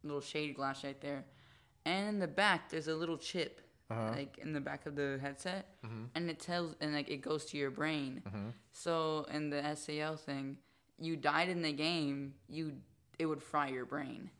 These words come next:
Speaker 1: That's so
Speaker 2: Is that, is that, wait, is that fake or is that real?
Speaker 1: Oh, it's
Speaker 2: I
Speaker 1: an anime, so it's
Speaker 2: Uh, oh, okay, okay. I was
Speaker 1: But
Speaker 2: like,
Speaker 1: they're
Speaker 2: "What
Speaker 1: making
Speaker 2: the heck?"
Speaker 1: S A O.
Speaker 2: Nuh-uh.
Speaker 1: They're making
Speaker 2: So,
Speaker 1: it
Speaker 2: so we're just gonna walk around playing games, and then if we lose, we're gonna get fried?
Speaker 1: I mean, if that's what he wants to do,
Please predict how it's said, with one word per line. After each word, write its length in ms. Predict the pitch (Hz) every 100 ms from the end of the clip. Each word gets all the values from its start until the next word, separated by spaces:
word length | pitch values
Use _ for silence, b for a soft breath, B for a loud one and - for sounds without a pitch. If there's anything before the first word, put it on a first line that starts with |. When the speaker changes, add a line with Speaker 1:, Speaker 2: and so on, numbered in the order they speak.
| b b b b
Speaker 1:
That's 280 | - 143 -
so 420 | - 143 139 139 131
Speaker 2:
Is 100 | 107
that, 240 | 117 - - - -
is 120 | 107
that, 120 | 98
wait, 140 | 98 92
is 80 | 101
that 200 | 107 -
fake 220 | 127 -
or 60 |
is 80 | 104
that 120 | 95
real? 280 | 85 85 80
Speaker 1:
Oh, 140 | - 165
it's 160 | 101
Speaker 2:
I 40 | 147
Speaker 1:
an 60 |
anime, 320 | 143 135 139 -
so 100 | -
it's 180 | - -
Speaker 2:
Uh, 80 | 110
oh, 380 | 117 131 127 131
okay, 220 | 131 127
okay. 260 | 123 123 104
I 60 |
was 100 | 113
Speaker 1:
But 60 | 143
Speaker 2:
like, 80 | 120
Speaker 1:
they're 60 |
Speaker 2:
"What 100 | 190 240
Speaker 1:
making 200 | 170 147
Speaker 2:
the 200 | 135 131
heck?" 260 | 180 240
Speaker 1:
S 60 | 151 131
A 0 | 131
O. 140 | 135 135 -
Speaker 2:
Nuh-uh. 520 | 233 - 131 151 190 -
Speaker 1:
They're 100 | 160 156
making 160 | 147
Speaker 2:
So, 380 | 147 196 190 180
Speaker 1:
it 40 | 165
Speaker 2:
so 160 | 170
we're 160 | 151 160
just 120 | 156
gonna 120 | 170
walk 240 | 117 127 143
around 220 | 139 139
playing 280 | 135 139 131
games, 320 | 117 131 139
and 80 | 120
then 280 | 120 117 120
if 140 | 110
we 100 | 123
lose, 300 | 113 117 120
we're 60 | 127
gonna 160 | 110
get 160 | 104 113
fried? 520 | - 101 92 110 151 -
Speaker 1:
I 100 | 165
mean, 280 | 170 156 147
if 120 | 143
that's 220 | 151 160
what 100 | 160
he 100 | 151
wants 240 | 151 151 -
to 80 | -
do, 360 | 151 202 185